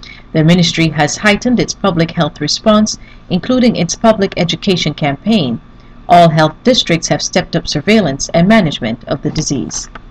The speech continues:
A court has ordered the immediate closure of Jack's Walk for seven days.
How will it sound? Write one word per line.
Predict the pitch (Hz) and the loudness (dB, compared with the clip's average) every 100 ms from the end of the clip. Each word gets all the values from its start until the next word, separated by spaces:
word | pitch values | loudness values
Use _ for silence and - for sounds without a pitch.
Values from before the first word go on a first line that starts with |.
| - - - - - - - - - | -20 -20 -20 -20 -20 -20 -20 -6 -2
A | |
court | 226 - 262 285 | 0 4 4 4
has | 269 - | 2 2
ordered | 214 196 196 | 2 4 2
the | 170 185 | 2 4
immediate | 196 240 220 196 | 6 6 6 2
closure | - 277 233 156 | 2 2 2 0
of | - 151 - | 0 0 2
Jack's | 175 170 - | 2 2 0
Walk | 160 170 226 - | 2 2 2 -2
for | 160 | -2
seven | - 170 170 143 | 2 2 0 0
days. | 156 165 269 | 0 0 -2